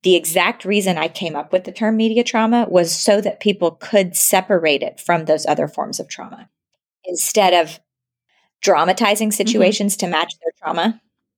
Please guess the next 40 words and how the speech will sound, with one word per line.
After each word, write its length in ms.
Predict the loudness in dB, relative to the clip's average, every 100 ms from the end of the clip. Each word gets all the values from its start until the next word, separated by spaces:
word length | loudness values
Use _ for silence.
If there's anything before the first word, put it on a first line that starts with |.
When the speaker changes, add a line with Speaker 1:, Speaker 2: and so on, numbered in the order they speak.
| _
Speaker 1:
But 220 | 0 2
I 80 | 0
was 160 | -2 -4
torn 240 | -2 -2
about 240 | -4 -6
that 220 | -8 -14 -12
because 280 | -6 -4 -2
I 180 | 0 0
was 180 | 0 -4
bor-, 240 | -4 -4 0
like, 220 | 0 2
I 60 | 0
was 100 | -2
like, 140 | -2 0 2
"Oh 120 | 0
God, 380 | 0 2 2 0
I'm 120 | 0
bringing 280 | 0 2 0
up 120 | -2
another 420 | 0 2 4 2
trauma, 640 | 0 -2 0 0 -4 -6 -8
whatever." 520 | -2 0 0 -4 -8 -10 _ _ _
Speaker 2:
<laughs> 380 | _ _ _ _
Speaker 1:
Except 280 | -2 0 2
it 40 |
was 120 | 0 0
just 160 | 0
so 100 | 0
pure 320 | 0 0 2 2
and 160 | 0
true. 340 | -2 0 0 -2 -16 _ _ _ -20 -20 _ _ _ _ _ _
So 480 | 0 4 4 4 0
there 180 | 0 2
are 220 | 2 0
five 220 | 0 0 0
different 300 | -2 -2 -2
types 280 | 0 0 -4
of 140 | -4
media 280 | -4 0 -2
trauma 640 | -2 -4 -4 -4 -8 -10